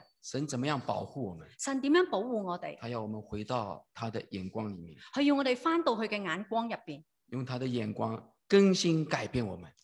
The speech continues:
Speaker 2: 因為佢嘅眼光可以更新改變我哋。
Speaker 1: 我們就可以明白神的心意。
Speaker 2: 我哋就可以明白神嘅心意。
Speaker 1: 第三。
Speaker 2: 第三。
Speaker 1: 啊，我們如何認識神的心意？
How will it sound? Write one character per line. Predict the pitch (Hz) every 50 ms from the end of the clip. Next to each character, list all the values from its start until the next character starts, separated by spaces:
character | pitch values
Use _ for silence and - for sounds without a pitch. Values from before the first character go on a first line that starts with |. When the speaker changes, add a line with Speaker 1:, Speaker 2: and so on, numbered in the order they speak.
| - - -
Speaker 2:
因 | - 302 339
為 | 294 240
佢 | 226 233
嘅 | 233 233 233
眼 | 220 180 190 240 277
光 | - 269 277 294 302 285
可 | - 240
以 | 269 262 226
更 | - - 311 320 330
新 | 311 - 311 302 294 294 294
改 | - - - 208
變 | 208 220 190 180
我 | 165 170 170
哋。 | - -
Speaker 1:
我 | 123
們 | 123 123
就 | 120 143 131
可 | - - 123
以 | 113
明 | 107 107 104 113 117 131 139 139
白 | - 95 98 98 98 98 98 98 92
神 | - - - - 95
的 | 90
心 | 90 - - 92 92
意。 | 90 87 82 80 - _
Speaker 2:
我 | - 233 240
哋 | 240 226
就 | 247 220
可 | 202 285
以 | 339 349
明 | 294 233 165 165
白 | 165 185 190
神 | - - 190 180 180
嘅 | 190
心 | 202 - - 269 277 277 262
意。 | 226 196 180 165
Speaker 1:
第 | - 135 127
三。 | - - 127 123 120 113 131 - _ _ _ _ -
Speaker 2:
第 | - 202
三。 | - - - 247 247 254 254 262 -
Speaker 1:
啊， | 131 139
我 | 135 131
們 | 139 147 139
如 | 135 156 196
何 | 196 165 170
認 | 170 185 175
識 | 156 - 151 139
神 | - - 127
的 | 123 113
心 | - - 110 110 104
意？ | 101 92 95 110